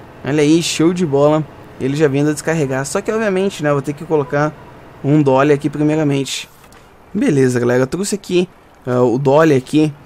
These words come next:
com aquele camaradinho ali. Vamos engatar aqui na carreta agora. Deixa eu tirar o curse play daqui.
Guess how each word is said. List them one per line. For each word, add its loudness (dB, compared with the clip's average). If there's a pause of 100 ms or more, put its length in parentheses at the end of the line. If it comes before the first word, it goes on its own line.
com -6
aquele 0
camaradinho 0
ali. 2
Vamos 0
engatar -2
aqui -6
na -2
carreta -6
agora. 0 (1300)
Deixa -18
eu -12
tirar -10
o -8
curse -10
play -2
daqui. -4